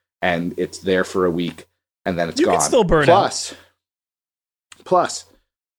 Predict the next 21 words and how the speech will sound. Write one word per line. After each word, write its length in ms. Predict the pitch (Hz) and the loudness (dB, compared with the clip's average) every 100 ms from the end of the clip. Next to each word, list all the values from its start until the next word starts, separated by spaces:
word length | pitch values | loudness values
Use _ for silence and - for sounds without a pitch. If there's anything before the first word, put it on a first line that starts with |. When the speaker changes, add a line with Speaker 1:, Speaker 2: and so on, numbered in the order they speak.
| _ - | _ -14
Speaker 1:
sub 380 | - 165 185 160 | 0 2 2 -2
piece 260 | 104 - | -8 -8
of 60 | - | -8
positivity, 680 | 98 87 - 92 78 80 78 _ _ _ _ | -8 -8 -8 -10 -10 -12 -16 _ _ _ _
uh, 200 | 98 92 92 | -4 -2 0
Missus 360 | 127 - 120 | 0 0 -2
Matthews 480 | 110 135 156 92 87 | 0 -2 -2 -4 -2
said, 240 | - 92 | 0 0
"Well, 100 | 90 | 2
with 160 | 92 90 | 0 2
all 120 | 120 | 2
this 140 | 101 - | 2 -2
free 180 | - 92 | -4 -2
time, 320 | - 160 107 | 0 2 0
you 60 | 82 | -2
should 240 | 82 - - _ | -6 -10 -20 _
do 120 | 110 95 | 0 0
that 160 | 85 | 2
interview 340 | 113 175 80 73 | 2 0 -2 -4
show 220 | 80 62 | -4 -4
again." 280 | 60 60 | -6 -10